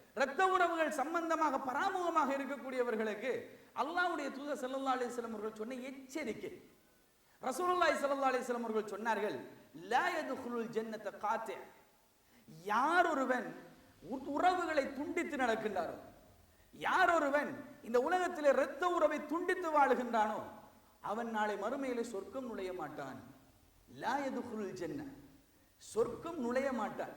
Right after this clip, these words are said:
நரகம் நுழைவான் என்பதற்கும் சொர்க்கம் நுழைய மாட்டான் என்பதற்கும் இடையில ஒரு வித்தியாசத்தை அறிஞர்கள் சொல்லித் தருகின்றார்கள். அந்த சொர்க்கம் நுழைய மாட்டான் என்கின்ற விடயத்திலும்,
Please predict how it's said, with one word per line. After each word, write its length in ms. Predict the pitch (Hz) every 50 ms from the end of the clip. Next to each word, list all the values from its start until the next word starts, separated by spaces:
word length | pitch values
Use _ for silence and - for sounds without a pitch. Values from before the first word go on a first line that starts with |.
| - - - - - _ _ _ _ _ _ _ _
நரகம் 720 | - 170 196 214 247 277 330 370 339 254 320 330 330 302
நுழைவான் 500 | 277 269 269 285 294 294 285 294 277 269
என்பதற்கும் 500 | 254 254 240 247 247 247 247 - 311 294
சொர்க்கம் 520 | - - 226 254 247 240 - 311 302 269
நுழைய 360 | 247 240 240 254 277 311 320 294
மாட்டான் 440 | 277 269 269 262 269 277 277 269
என்பதற்கும் 600 | 254 240 240 233 240 240 233 240 226 226 220 220
இடையில 220 | 220 233 254 254 247
ஒரு 140 | 220 220 208
வித்தியாசத்தை 1000 | 226 240 226 - 294 294 294 277 240 - 220 202 208 226 214 151 - - - - - - - _ _ _
அறிஞர்கள் 540 | - - - 214 262 - 285 - 240 240 220
சொல்லித் 300 | - 214 214 226 220 214
தருகின்றார்கள். 480 | 208 180 165 165 156 156 131 98 - - - - - - - _ _ _ _ _ _ _ _ _ _ _ -
அந்த 180 | - - 240 254
சொர்க்கம் 480 | 247 254 277 294 285 285 370 381 381 370
நுழைய 300 | 349 330 339 339 330 320
மாட்டான் 460 | 320 277 294 285 - 320 349 359 349
என்கின்ற 400 | 349 339 330 311 311 302 294 294
விடயத்திலும், 600 | 269 262 262 269 262 254 262 240 233 254 240